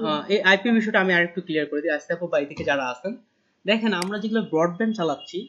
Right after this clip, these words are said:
এগুলো আইপি গুলো মূলত দুটা ভাগে ভাগ, ভাগ হয়ে থাকে। একটা হচ্ছে share IP বা public IP, যেটাই বলেন। আরেকটা হচ্ছে personal IP বা dedicated IP, ভাই যেটা বললো। এই share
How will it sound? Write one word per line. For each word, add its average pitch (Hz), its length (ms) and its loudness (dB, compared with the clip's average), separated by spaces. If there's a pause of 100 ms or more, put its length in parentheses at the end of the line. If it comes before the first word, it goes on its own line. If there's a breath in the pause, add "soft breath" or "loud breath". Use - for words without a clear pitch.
(280)
এগুলো 185 220 2
আইপি 160 180 -2
গুলো 190 200 0
মূলত 185 160 0 (140)
দুটা 160 180 -4
ভাগে 156 300 -6
ভাগ, 131 100 -6 (240)
ভাগ 135 180 -12
হয়ে 135 160 -8
থাকে। 135 200 -8 (560 soft breath)
একটা 147 200 -4
হচ্ছে 196 260 -2 (540)
share 190 300 6
IP 202 180 2
বা 208 140 0
public 151 460 0
IP, 117 180 -8 (240)
যেটাই 180 280 4
বলেন। 110 180 -4 (480)
আরেকটা 160 260 2
হচ্ছে 202 160 -2
personal 180 440 0
IP 185 220 0
বা 175 120 2 (100)
dedicated 170 340 0
IP, 165 140 -2 (100)
ভাই 143 160 -2
যেটা 139 220 -2
বললো। 131 180 -2 (600)
এই 156 80 -2 (220)
share 180 180 6